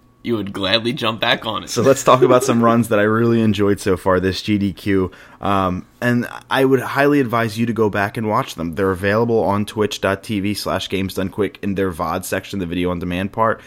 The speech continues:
Speaker 2: So you can go check out these runs yourself. Or they've started to come out on YouTube and segment it out.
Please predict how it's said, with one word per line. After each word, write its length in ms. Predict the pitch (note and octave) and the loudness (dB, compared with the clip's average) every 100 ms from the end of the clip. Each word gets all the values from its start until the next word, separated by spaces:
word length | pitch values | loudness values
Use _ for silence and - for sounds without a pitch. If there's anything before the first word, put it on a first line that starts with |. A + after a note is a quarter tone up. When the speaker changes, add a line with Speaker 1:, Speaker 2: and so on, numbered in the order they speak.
| - | -20
Speaker 2:
So 100 | - | -8
you 80 | G2+ | -4
can 120 | G2 | -2
go 120 | G2 F#2+ | 0 0
check 280 | - F#2 | -2 -4
out 120 | G2 F2+ | -4 -4
these 180 | F#2 | -4
runs 200 | F#2 F2 | -4 -6
yourself. 420 | F2 - A2 G#2+ - | -6 -4 -2 -2 0
Or 420 | B2+ C3 A2+ G#2 - - - | 6 8 8 4 -2 -18 -4
they've 180 | G#2 G2+ | 0 2
started 380 | - A#2+ A#2 B2+ | 2 2 2 2
to 100 | C3 | -4
come 160 | B2+ | -2
out 120 | B2+ B2+ | 2 4
on 120 | A#2+ | 4
YouTube 500 | B2+ C3+ C#3+ C3+ - | 2 2 0 0 -4
and 120 | G#2+ | -8
segment 420 | - A2+ A#2+ A2+ | -2 0 0 0
it 80 | A2 | 2
out. 300 | G2+ A#2+ C3 | 2 2 0